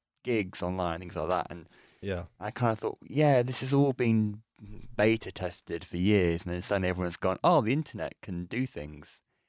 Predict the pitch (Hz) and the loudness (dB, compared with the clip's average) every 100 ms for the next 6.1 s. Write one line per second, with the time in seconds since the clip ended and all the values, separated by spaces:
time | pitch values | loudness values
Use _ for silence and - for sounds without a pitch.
0 | _ 110 127 - 170 156 98 85 117 98 | _ -12 -10 0 2 2 -2 -4 -2 0
1 | 95 143 98 107 98 87 87 87 104 107 | 0 2 4 2 0 -4 -4 0 2 2
2 | - 69 71 - - 107 104 - 104 101 | -2 -8 -8 -4 0 0 -2 -4 -4 -4
3 | - 98 92 101 95 90 90 92 92 90 | -6 -8 -4 -4 0 2 4 6 6 2
4 | 87 - _ _ _ _ _ _ _ _ | -2 -12 _ _ _ _ _ _ _ _
5 | _ _ _ _ - 113 92 78 - - | _ _ _ _ -2 2 4 2 -2 -4
6 | - | -6